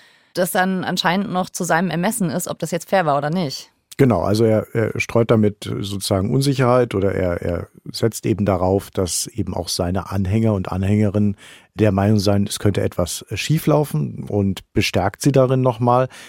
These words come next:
Speaker 2: Es ist ja tatsächlich so, dass eine Mehrheit der Republikaner nach wie vor der Meinung ist, dass er eigentlich die Wahl zweitausendzwanzig gewonnen hat. Und diese Zahl ist eher größer geworden als kleiner
Speaker 1: Mhm.
Speaker 2: nach der Wahl zweitausendzwanzig. Und man muss vielleicht nochmal überlegen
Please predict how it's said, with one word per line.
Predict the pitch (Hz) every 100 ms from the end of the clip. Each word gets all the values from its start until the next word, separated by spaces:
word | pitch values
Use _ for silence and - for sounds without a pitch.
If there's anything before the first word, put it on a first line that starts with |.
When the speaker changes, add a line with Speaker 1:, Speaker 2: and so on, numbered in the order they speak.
| -
Speaker 2:
Es | -
ist | 104
ja | 117
tatsächlich | - 92 - 120 110 -
so, | 113
dass | 107 101
eine | 101
Mehrheit | 95 82 98
der | 101
Republikaner | 95 95 - - 95 95
nach | 85 87
wie |
vor | 92 101
der | 92
Meinung | 85 90 101
ist, | - -
dass | 95
er | - 90
eigentlich | 92 87
die | - 87
Wahl | 85
zweitausendzwanzig | - 85 - 87 98 - 85 - -
gewonnen | 95 127 104
hat. | 76 -
Und | 90 98
diese | 90
Zahl | 85 90 95
ist | 87 -
eher | 95 87
größer | - 110 - 95
geworden | 90 92 92
als | 92 -
kleiner | 135 123 90 78 _
Speaker 1:
Mhm. | 180 147 156 170
Speaker 2:
nach | 101 92
der | - 78
Wahl | 73 73
zweitausendzwanzig. | - 76 - 76 78 - 82 - 131 - _ _ - - - - _
Und | 131 117 113 - _ -
man | 117 110
muss | 120
vielleicht | 135 131 -
nochmal | 131 123
überlegen | 110 107 113 131 123 113